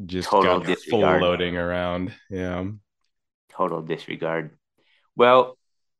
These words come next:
Speaker 2: uh, I wanted to quickly just touch on something that's going on in the, in the publishing industry and then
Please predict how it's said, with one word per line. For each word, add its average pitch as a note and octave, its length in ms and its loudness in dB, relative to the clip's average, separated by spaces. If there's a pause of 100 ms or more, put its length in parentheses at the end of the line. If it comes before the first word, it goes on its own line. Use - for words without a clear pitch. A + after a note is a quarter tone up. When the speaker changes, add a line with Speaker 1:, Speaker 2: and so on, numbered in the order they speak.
(340)
Speaker 2:
uh, G#2 460 4 (680)
I G#2+ 100 2
wanted A#2 520 2 (120)
to G2+ 640 -2 (840)
quickly A2+ 560 2
just G2 220 -2
touch F#2+ 260 -2
on F#2+ 160 0
something F2+ 320 -4
that's E2+ 160 -6
going F2 260 0
on E2+ 180 0
in E2+ 160 -2
the, D#2+ 340 -2 (200)
in F2 120 -8
the E2 80 -8
publishing E2+ 560 -2
industry D#2+ 580 -8
and D#2 300 -8
then D#2+ 520 -4